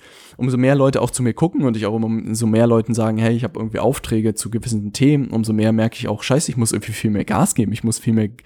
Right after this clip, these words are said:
Geschäft irgendwie gewinnen und viel mehr verstehen, wie man das auch machen kann.“ Und insofern merke ich das, hey, keine Ahnung, und das ist auch ein Gedankenspiel, was ich mir immer mache. Äh, ich weiß nicht, wie alt Mark Zuckerberg ist, aber keine Ahnung, viel älter als ich ist er nicht. Und ich denke mir, „Alter,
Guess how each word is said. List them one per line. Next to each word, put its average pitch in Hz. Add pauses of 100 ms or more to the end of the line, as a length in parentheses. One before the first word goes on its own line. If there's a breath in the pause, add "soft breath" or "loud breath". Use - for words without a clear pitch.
(300 loud breath)
Geschäft -
irgendwie 147
gewinnen 113
und 113
viel 127
mehr 113
verstehen, 117
wie 143
man 170
das 104
auch 113
machen 135
kann.“ - (800 loud breath)
Und 131
insofern 160 (800)
merke 135
ich 139
das, -
hey, 135
keine 127
Ahnung, 131
und 113
das 113
ist -
auch 117
ein 117
Gedankenspiel, 117
was 117
ich -
mir 113
immer 110
mache. 131 (400 loud breath)
Äh, 110 (260)
ich -
weiß 120
nicht, 117
wie 110
alt 107
Mark 110
Zuckerberg 113
ist, 107
aber 104
keine 107
Ahnung, 107
viel 107
älter 107
als 104
ich 110
ist 107
er 117
nicht. 117
Und 110
ich 113
denke 113
mir, -
„Alter, 131